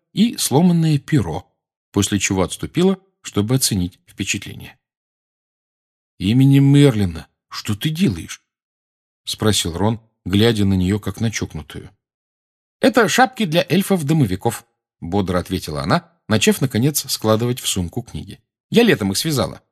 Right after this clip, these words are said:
Без волшебства я вяжу очень медленно, но в школе, думаю, дело пойдёт гораздо быстрее". "Ты что, оставляешь им эти шапки?" медленно проговорил Рон.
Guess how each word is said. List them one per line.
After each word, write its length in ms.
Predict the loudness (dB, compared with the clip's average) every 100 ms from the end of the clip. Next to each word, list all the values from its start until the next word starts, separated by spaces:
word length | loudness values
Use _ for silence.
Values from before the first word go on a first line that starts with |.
| _ _ _ -6
Без 340 | 0 2 4
волшебства 500 | 4 2 0 2 4
я 160 | 4 4
вяжу 240 | 4 2
очень 260 | 2 2 0
медленно, 420 | 0 0 -2 -6 _ -2
но 140 | 0
в 60 | 2
школе, 280 | 4 6 6
думаю, 320 | 6 6 6
дело 200 | 4 2
пойдёт 320 | 2 0 0
гораздо 320 | 2 2 0
быстрее". 400 | -4 -6 -6 -8 -12 _ _ _ _ _ _ _ _ _ _ _ _
"Ты 180 | -6 -4
что, 600 | -4 -6 -8 -6 -6 -8 -14 _ _ _ _ _ _ _
оставляешь 760 | -8 -4 0 2 4 4 4 2
им 120 | 0
эти 220 | -2 -4
шапки?" 640 | -6 -4 -4 -6 -8 -10 -10 _ _ _ _ _
медленно 380 | -2 0 0 -4
проговорил 560 | -4 -4 -2 -2 -4 -6
Рон. 180 | -8